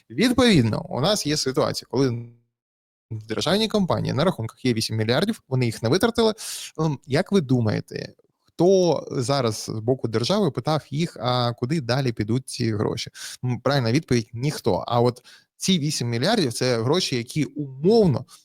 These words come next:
дорівнюють якраз тому, що уряд хоче зібрати з введення податку на о ел ікс, або вдвічі більше, ніж хотіли зібрати від, е, відміни пільги на оподаткування посилок. Ну, це для розуміння в обсягах грошей. Але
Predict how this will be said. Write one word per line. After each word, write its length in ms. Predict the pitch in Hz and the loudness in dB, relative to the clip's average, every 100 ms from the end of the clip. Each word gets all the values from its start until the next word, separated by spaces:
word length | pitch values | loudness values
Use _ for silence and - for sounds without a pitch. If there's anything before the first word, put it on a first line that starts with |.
| _ _ | _ _
дорівнюють 580 | 123 151 185 165 127 - | 0 2 2 0 -2 -2
якраз 460 | 117 147 143 117 - | -2 0 0 -2 -2
тому, 340 | 185 226 151 | -2 0 -2
що 240 | - 151 | -2 0
уряд 540 | 156 127 - 151 160 127 | 2 2 2 2 2 0
хоче 240 | 139 - | -4 -4
зібрати 460 | 107 110 156 156 113 | -6 -2 0 0 -2
з 200 | 123 139 | 0 0
введення 460 | 110 120 143 123 | 2 0 0 -2
податку 420 | 117 117 135 - 110 | -2 -2 -2 -4 -2
на 180 | 127 | 0
о 100 | 117 | 2
ел 160 | 107 107 | 2 0
ікс, 180 | - - | -2 -6
або 240 | 127 156 - - - _ - | 2 2 2 -6 -20 _ -10
вдвічі 480 | 113 113 170 151 120 | -6 2 2 2 2
більше, 380 | 135 202 - 127 | 4 4 2 0
ніж 220 | 135 - | 0 -2
хотіли 580 | - 120 - 160 139 110 | -4 -6 0 2 2 0
зібрати 560 | 107 117 165 175 127 | -2 0 0 0 -2
від, 420 | 110 131 131 - 123 | 0 0 0 -4 -4
е, 640 | 117 110 110 107 110 113 | -2 -2 -2 -2 -2 -4
відміни 440 | 113 113 143 147 113 | -4 -2 0 0 -2
пільги 400 | - 147 131 113 | -4 -4 -2 -4
на 340 | 110 123 117 - - | -2 -2 -2 -8 -14
оподаткування 960 | - 113 117 110 - 123 135 123 117 110 _ | -4 -2 -2 -2 0 0 0 -2 -2 -4 _
посилок. 500 | 120 - 113 107 - | -2 -2 -2 -2 0
Ну, 100 | 147 | 0
це 180 | - 143 | 2 0
для 260 | 117 120 | 0 0
розуміння 480 | 120 123 143 190 143 | 0 0 0 0 0
в 100 | 113 | -2
обсягах 460 | 131 107 123 117 107 | -4 -4 -6 -6 -4
грошей. 440 | 113 131 110 104 135 | 0 0 0 -2 0
Але 320 | 156 156 | 2 2